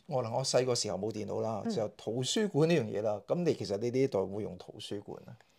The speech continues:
Speaker 2: 我哋細個時候仲會咯，依家就應該難啲㗎。即係講真，
Speaker 1: 係。
Speaker 2: 甚至衰啲講啦，我，我部手機搵到嘅仲 update 過圖書館嘅嘢，咁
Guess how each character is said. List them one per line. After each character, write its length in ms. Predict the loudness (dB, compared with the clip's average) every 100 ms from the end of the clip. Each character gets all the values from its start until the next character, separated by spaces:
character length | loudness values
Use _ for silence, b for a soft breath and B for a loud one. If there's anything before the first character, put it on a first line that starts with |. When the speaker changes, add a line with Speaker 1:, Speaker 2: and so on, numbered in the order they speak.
| b b b -8
Speaker 2:
我 100 | -8
哋 60 |
細 260 | -4 -4 -2
個 140 | -2
時 100 | -4
候 60 | -6
仲 340 | -10 -12 -12 -14
會 220 | -12 -8
咯， 220 | -6 -6 -8
依 180 | -8 -6
家 180 | -4
就 360 | -4 -6 -8 -8
應 160 | -8 -6
該 140 | -6
難 140 | -6 -12 -12
啲 160 | -10 -10
㗎。 100 | -10 -16 -14
即 120 | -8
係 40 | -6
講 220 | -4 -4
真， 140 | -4 -6 -10
Speaker 1:
係。 40 | -14 _ _ _ _ _ _ -20 -8
Speaker 2:
甚 160 | -4 -4
至 120 | -4
衰 180 | -2 -2
啲 80 | -4
講 280 | -6 -6
啦， 180 | -6 -8
我， 180 | -8 -10 -12 B B B B
我 100 | -4
部 200 | -2 -4
手 160 | -4 -4
機 140 | -2
搵 180 | -2 -2
到 80 | -2
嘅 140 | -4
仲 140 | -6 -10
update 280 | -10 -8 -8
過 80 |
圖 120 | -8 -10
書 180 | -10 -8
館 180 | -8
嘅 140 | -10 -10
嘢， 140 | -12
咁 100 | -12